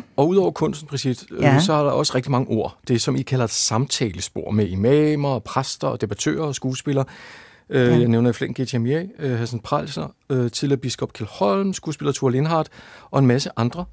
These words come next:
Speaker 1: øh,
Speaker 2: Ja.
Speaker 1: dejlige stemmer. Og du siger, at målet er at fjerne afstand og fordomme. Men, men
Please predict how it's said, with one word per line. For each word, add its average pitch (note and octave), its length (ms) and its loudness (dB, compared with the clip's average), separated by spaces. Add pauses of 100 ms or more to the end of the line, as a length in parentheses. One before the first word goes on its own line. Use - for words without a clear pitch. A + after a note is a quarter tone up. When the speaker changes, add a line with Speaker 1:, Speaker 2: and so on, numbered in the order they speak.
Speaker 1:
øh, D3+ 140 0
Speaker 2:
Ja. C3 380 2
Speaker 1:
dejlige B2+ 320 0
stemmer. C#3 420 0
Og C3 120 -8
du C#3+ 60 -6
siger, D#3 260 0
at D3+ 60 -2
målet C#3+ 300 0
er C3+ 80 0
at C3 100 -4
fjerne B2+ 320 0
afstand B2+ 520 -2 (240)
og G#2+ 120 -4
fordomme. B2 640 0 (680)
Men, B2 140 -2 (140)
men C3 260 2